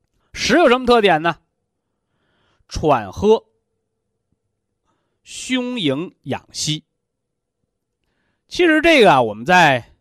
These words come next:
过往的节目当中讲过。啊，什么叫喘喝呀？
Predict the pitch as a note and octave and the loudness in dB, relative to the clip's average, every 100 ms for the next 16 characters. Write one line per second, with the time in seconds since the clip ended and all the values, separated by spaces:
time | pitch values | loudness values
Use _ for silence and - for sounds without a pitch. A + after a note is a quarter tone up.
0 | _ _ _ _ _ _ _ - D#4+ F3 | _ _ _ _ _ _ _ 4 6 6
1 | G2 G#2+ C#3 - E3 A3+ G3 G#3+ B3+ - | 2 -2 -2 0 -2 0 -2 -2 -6 -10
2 | G#2+ F2 G2 F#3+ G#3+ _ _ _ _ _ | -14 -14 -10 -10 -10 _ _ _ _ _
3 | _ _ _ _ _ _ _ - B2 - | _ _ _ _ _ _ _ -10 -8 -8
4 | C#4 D#4 B3 - - A2+ - G3+ A#3 A3 | -4 -2 -2 -2 -2 -2 -8 -4 0 0